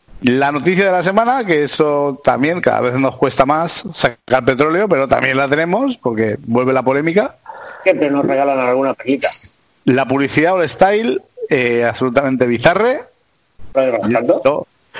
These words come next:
Speaker 1: luego veremos por qué. Las píldoras de ciencia, atención, queridos y queridas,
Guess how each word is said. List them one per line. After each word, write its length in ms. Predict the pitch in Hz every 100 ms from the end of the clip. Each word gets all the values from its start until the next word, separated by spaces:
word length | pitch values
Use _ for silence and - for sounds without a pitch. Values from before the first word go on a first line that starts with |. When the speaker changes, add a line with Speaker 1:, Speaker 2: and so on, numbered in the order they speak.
| -
Speaker 1:
luego 320 | 156 - 151
veremos 300 | 147 147 143
por 180 | 131 113
qué. 320 | 165 202 415 - - - - _ _ _ - - - -
Las 300 | 156 170 -
píldoras 400 | 202 220 220 185
de 120 | 165
ciencia, 460 | 151 220 - 240 220
atención, 800 | 143 135 127 190 220 220 240 -
queridos 380 | 113 117 139 135
y 40 |
queridas, 640 | 131 147 196 220 226 -